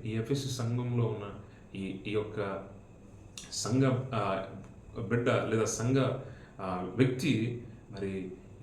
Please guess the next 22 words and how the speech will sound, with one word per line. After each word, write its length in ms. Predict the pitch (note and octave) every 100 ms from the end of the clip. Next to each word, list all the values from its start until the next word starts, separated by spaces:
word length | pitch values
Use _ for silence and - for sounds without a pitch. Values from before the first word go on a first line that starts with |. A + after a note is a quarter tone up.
| -
ఎంత 220 | - -
ప్రయాస 440 | - A2+ A#2+ -
కలిగిన 240 | A2+ G#2+ G#2+
వాడిగా 220 | G2+ G2
ఉన్నాడు. 380 | F#2+ F#2+ - A2+
అందుకనే 540 | C#3 D3 C3+ A2+ - - - -
మన 280 | G2 A2+
యొక్క 200 | C3 C3
దైనందిన 560 | B2+ A2 B2 C3+ C3+ A#2+
జీవితాల్లో 460 | A#2+ A2 A2+ G#2+ G#2
కూడా 480 | - G2+ G2 G2 - - -
ప్రభు 260 | A2+ C#3
ఆశిస్తూ 520 | B2 - - - -
ఉన్నాడు 300 | B2 A2 G#2
ఏంటో 260 | G2 G#2 -
తెలుసా? 360 | F#2+ G2 - - - - - - -
ప్రయాసపడుతున్న 840 | A2 C#3 C#3+ - C3+ A#2+ A#2+ A#2
వారికి 280 | A2 G#2+ G2+
విశ్రాంతినిచ్చే 840 | F#2+ - B2+ C3 A2+ - F#2 F2
దేవుడు 140 | F#2 F2+
ఆయన. 460 | - - - -
ఆయన 360 | G2+ G#2 G2